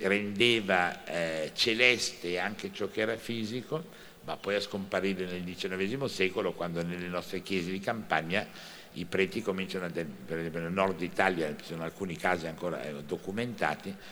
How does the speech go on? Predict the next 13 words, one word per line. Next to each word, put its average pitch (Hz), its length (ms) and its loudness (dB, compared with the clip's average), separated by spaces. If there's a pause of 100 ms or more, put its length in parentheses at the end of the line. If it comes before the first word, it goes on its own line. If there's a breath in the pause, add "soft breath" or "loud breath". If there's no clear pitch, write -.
(180 loud breath)
cominciano 110 480 2
a 98 40 0
mettere 104 260 0
un 107 160 -4
telo 101 340 8
dove 87 220 2
mettono 98 300 0
dall'altro 95 420 2
gli 95 100 -2
uomini, 104 320 4
dall'altro 82 340 -2
le 110 140 0
donne, 90 360 2